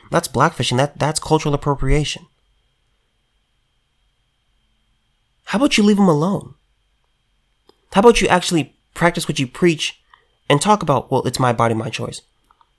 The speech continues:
Well, all, all bodies are beautiful bodies. Don't, don't, don't make fun of people and their bodies. Okay, you're making fun of this girl and her, and her fashion choices. You can't have it both ways.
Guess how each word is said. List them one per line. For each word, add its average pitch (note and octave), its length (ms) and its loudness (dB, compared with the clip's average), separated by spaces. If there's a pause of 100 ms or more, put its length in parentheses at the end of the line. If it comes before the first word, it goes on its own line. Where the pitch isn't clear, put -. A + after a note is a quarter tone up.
(140)
Well, D3 140 6
all, G3 340 4
all G#3 180 8
bodies E3 320 4
are C3+ 60 4
beautiful A#2+ 320 -2
bodies. G#2 280 -8
Don't, D#3 280 0
don't, E3 240 0
don't E3+ 160 2
make D3+ 140 -2
fun C3+ 140 0
of B2 80 -4
people A#2+ 240 -6
and A2+ 120 -2
their A2+ 80 -4
bodies. - 500 -10 (380)
Okay, A#3 380 0 (280)
you're F#3 140 6
making G3+ 240 4
fun F#3 160 4
of F#3+ 120 0 (260)
this F3 600 0
girl G#2 420 -4 (720)
and C#3+ 120 4
her, E3 80 4
and C#3 200 0
her A3+ 160 4
fashion A#2+ 340 0
choices. - 500 -10 (4000)
You D3+ 140 0
can't A3 260 4
have G3+ 180 0
it D#3+ 100 -6
both E3+ 300 -2
ways. - 440 -4